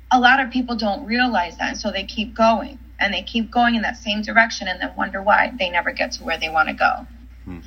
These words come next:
Speaker 1: So I think that what you said is actually true. You know, God has a different plan sometimes, and we've gotta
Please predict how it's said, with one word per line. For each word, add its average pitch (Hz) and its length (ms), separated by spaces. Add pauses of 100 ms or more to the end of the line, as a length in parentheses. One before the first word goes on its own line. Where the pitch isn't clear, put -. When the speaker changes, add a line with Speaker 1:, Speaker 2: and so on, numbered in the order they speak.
(100)
Speaker 1:
So - 140
I 220 100
think 233 220
that 202 160
what 196 180
you 190 120
said 220 280
is 190 140
actually 175 440
true. 254 300
You 180 140
know, 170 380
God 214 220
has 214 200
a 208 40
different 208 300
plan 214 280
sometimes, 196 640 (400)
and 180 140
we've 214 180
gotta 208 260